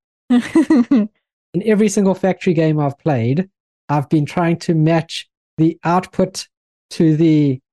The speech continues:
Speaker 2: raw material output. So if you get a miner that's putting out, like, sixteen iron a second, then everything else must match that sixteen iron a second.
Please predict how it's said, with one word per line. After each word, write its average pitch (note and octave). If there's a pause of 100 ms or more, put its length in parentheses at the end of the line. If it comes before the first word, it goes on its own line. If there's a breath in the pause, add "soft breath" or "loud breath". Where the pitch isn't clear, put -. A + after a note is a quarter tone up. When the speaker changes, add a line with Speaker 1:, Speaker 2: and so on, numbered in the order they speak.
(160)
Speaker 2:
raw D3+
material E3+ (540)
output. D3+
So D3+ (400)
if -
you F#3
get E3+
a D#3
miner C#3+
that's C3+ (100)
putting E3
out, C#3+
like, C3+ (260)
sixteen F3+
iron D3+
a C3+
second, D3+ (340)
then D3+ (180)
everything F3+
else E3+
must D3+
match D3
that C#3
sixteen F#3
iron D3+
a C#3
second. G#3+